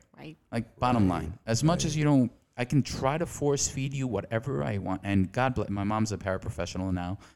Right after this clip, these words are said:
Speaker 2: My aunt's a teacher. My other aunt's a teacher. God bless them, because it takes a certain amount of patience to be able to teach someone that, something that they don't wanna learn.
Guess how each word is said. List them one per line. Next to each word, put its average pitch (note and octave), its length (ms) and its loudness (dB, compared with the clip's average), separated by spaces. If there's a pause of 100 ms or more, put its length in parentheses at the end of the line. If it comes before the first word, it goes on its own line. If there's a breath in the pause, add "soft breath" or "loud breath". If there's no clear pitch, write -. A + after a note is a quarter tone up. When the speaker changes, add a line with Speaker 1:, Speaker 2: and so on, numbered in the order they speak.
Speaker 2:
My E2 120 -8
aunt's F2 240 -4
a F2+ 40 -4
teacher. F#2 340 -6
My D#2+ 200 -4
other F2 140 -2
aunt's F2+ 280 -2
a - 20 -16
teacher. G2+ 320 -4 (300 loud breath)
God D#3+ 220 0
bless E2 260 -2
them, D2+ 140 -14 (420)
because G#2 240 0
it A2 100 4
takes B2+ 280 0
a F#2+ 40 2
certain F2+ 280 2
amount E2 220 0
of - 140 -10
patience E2+ 520 -6
to F2 100 -8
be E2+ 100 -2
able E2+ 140 -2
to F2 60 -4
teach - 480 -10
someone D3+ 540 2
that, G#2 120 -2 (220)
something F#3+ 340 0
that C#3 140 2
they A2+ 80 6
don't G#2 120 6
wanna F#2 160 6
learn. D#2 380 -4